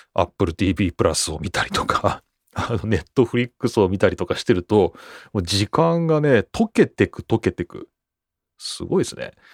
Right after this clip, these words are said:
で、まあ、動画見てるだけだとなんだかなっていうので、ちょっと手元の、まあ、Macとかで、まあ、大掃除っていうとなんですけれども、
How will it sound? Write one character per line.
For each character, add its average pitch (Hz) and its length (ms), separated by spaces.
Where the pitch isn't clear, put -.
で、 117 160
ま 127 120
あ、 123 40
動 185 280
画 214 120
見 220 160
て 240 140
る 165 100
だ 131 140
け 190 120
だ 160 140
と 131 100
な 113 200
ん 117 80
だ 104 100
か 95 100
な 113 140
っ 123 60
て - 160
い - 20
う 92 40
の 90 100
で、 139 160
ち - 80
ょ - 20
っ - 40
と - 40
手 - 100
元 104 300
の、 139 300
ま 92 200
あ、 95 40
Mac - 220
と - 80
か - 140
で、 98 300
ま 92 100
あ、 - 40
大 135 180
掃 214 220
除 170 100
っ - 20
て - 140
い - 20
う - 40
と 139 80
な 113 100
ん 113 60
で 120 80
す - 80
け 110 100
れ 104 60
ど 101 100
も、 110 460